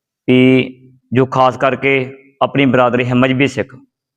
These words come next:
ਵੀ ਕਿਉਂਕਿ ਇੱਕ ਬਰਾਦਰੀ ਤਰ੍ਹਾਂ ਜਾਣਿਆ ਜਾਂਦਾ ਹੈ। ਸੋ ਇੱਕ ਬੇਨਤੀ ਕਰਦੇ ਹਾਂ ਭਾਈ ਗੁਰਪਾਲ ਸਿੰਘ ਜੀ ਗੋਰਾ ਨੂੰ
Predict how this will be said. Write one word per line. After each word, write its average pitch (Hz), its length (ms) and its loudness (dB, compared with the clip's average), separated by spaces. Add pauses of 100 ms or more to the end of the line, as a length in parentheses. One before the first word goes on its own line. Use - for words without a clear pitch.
(800)
ਵੀ 131 80 2
ਕਿਉਂਕਿ 131 220 0
ਇੱਕ 123 80 -2
ਬਰਾਦਰੀ 127 460 2
ਤਰ੍ਹਾਂ 131 180 -2
ਜਾਣਿਆ 117 260 -2
ਜਾਂਦਾ 104 320 -2
ਹੈ। 92 140 -12 (1300)
ਸੋ 135 140 0
ਇੱਕ 139 140 0
ਬੇਨਤੀ 127 420 0
ਕਰਦੇ 135 360 0
ਹਾਂ 127 100 0
ਭਾਈ 135 140 0
ਗੁਰਪਾਲ 120 380 0
ਸਿੰਘ 131 160 0
ਜੀ 127 60 2
ਗੋਰਾ 120 280 2
ਨੂੰ 120 200 -6